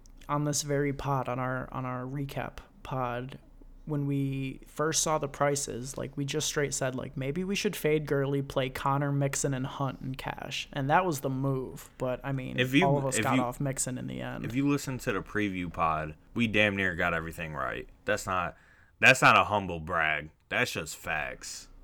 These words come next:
Speaker 1: Yeah, it's not, it's not humble. It's more like a brag brag.
Speaker 2: Yeah.
Speaker 1: Hey, shout out to Steph Diggs getting that touchdown on Sunday Night Football, though.
Speaker 2: Every, <laughs> yeah,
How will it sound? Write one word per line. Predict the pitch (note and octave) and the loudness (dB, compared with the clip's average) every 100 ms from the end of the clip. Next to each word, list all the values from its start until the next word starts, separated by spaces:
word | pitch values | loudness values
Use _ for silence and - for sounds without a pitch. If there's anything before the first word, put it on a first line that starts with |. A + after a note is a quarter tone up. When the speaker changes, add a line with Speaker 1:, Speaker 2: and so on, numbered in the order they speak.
| - | -14
Speaker 1:
Yeah, | B2+ B2 | -12 -10
it's | B2+ | -6
not, | D3 C#3 E3+ | -4 -4 -2
it's | E3 | -2
not | E3 B2 | -2 -2
humble. | C#3 C#3+ B2+ | -2 -4 -6
It's | B2 | -8
more | - C3 | -8 -8
like | B2+ A#2+ | -8 -12
a | |
brag | - A#2+ C#3 C3+ | -10 -8 -6 -8
brag. | - A2+ B2+ | -8 -10 -8
Speaker 2:
Yeah. | - E3+ D3 | -4 -2 -2
Speaker 1:
Hey, | A2+ | -2
shout | - D3+ C#3+ | -4 -6 -4
out | C3+ | -6
to | C3+ | -8
Steph | C3+ D3 C3+ | -4 -4 -2
Diggs | C#3 C3+ C3+ | -4 -6 -6
getting | C3 B2 | -10 -8
that | A#2+ - | -10 -10
touchdown | - C3+ - - - | -6 -6 -6 -8 -8
on | - - | -8 -8
Sunday | - C#3+ - | -8 -8 -8
Night | B2 - | -10 -10
Football, | - C#3 - - - | -8 -8 -6 -10 -4
though. | |
Speaker 2:
Every, | - B2+ C#3+ C#3+ G#2 | 2 2 4 2 0
<laughs> | - | -4
yeah, | E2 | -2